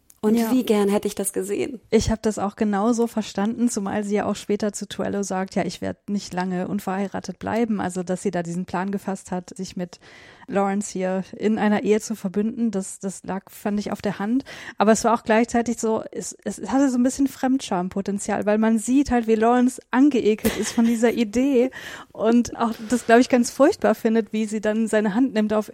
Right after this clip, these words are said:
Speaker 2: und auf ihren Bauch nimmt. Also, oh, das, das war schon irgendwie, es war sehr, sehr s-, weird, das mit anzusehen. Also man hat, äh, gra-,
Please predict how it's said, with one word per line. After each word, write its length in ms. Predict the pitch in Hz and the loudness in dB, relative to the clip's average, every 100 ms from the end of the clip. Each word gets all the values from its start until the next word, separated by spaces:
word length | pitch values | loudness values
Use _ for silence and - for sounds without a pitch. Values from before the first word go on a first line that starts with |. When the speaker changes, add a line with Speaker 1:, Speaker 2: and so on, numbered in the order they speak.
| - | -8
Speaker 2:
und 160 | 226 | -6
auf 140 | 220 - | -6 -4
ihren 240 | 214 208 | -2 -2
Bauch 320 | 196 247 320 | -2 -2 -4
nimmt. 360 | 196 196 226 - - - - - | -6 -4 -4 -6 -18 -18 -16 -4
Also, 380 | 208 202 208 - | -2 0 0 -2
oh, 220 | 190 220 220 | -4 0 0
das, 200 | 202 - | -2 -2
das 200 | 208 214 | -2 2
war 120 | 233 | 2
schon 160 | 233 214 | 2 -2
irgendwie, 440 | 220 208 208 208 208 _ - - - - _ | 0 0 0 -2 -6 _ -20 -20 -20 -20 _
es 280 | 214 202 233 | -6 0 4
war 160 | 233 170 208 | 4 2 -10
sehr, 280 | 214 220 233 | -2 0 0
sehr 280 | 247 226 - - | 0 0 -4 -12
s-, 260 | - - 226 | -14 -14 -16
weird, 380 | 208 214 233 233 | -10 0 2 2
das 160 | 226 - | -2 -2
mit 100 | 214 | 0
anzusehen. 720 | 233 240 202 190 208 220 233 | 0 0 -4 -6 -2 0 0
Also 180 | 208 208 | -2 0
man 220 | 214 190 | 0 -2
hat, 200 | 233 - - | -6 -8 -12
äh, 260 | 165 170 175 220 226 | -10 -8 -10 -14 -16
gra-, 240 | 220 214 | -8 -6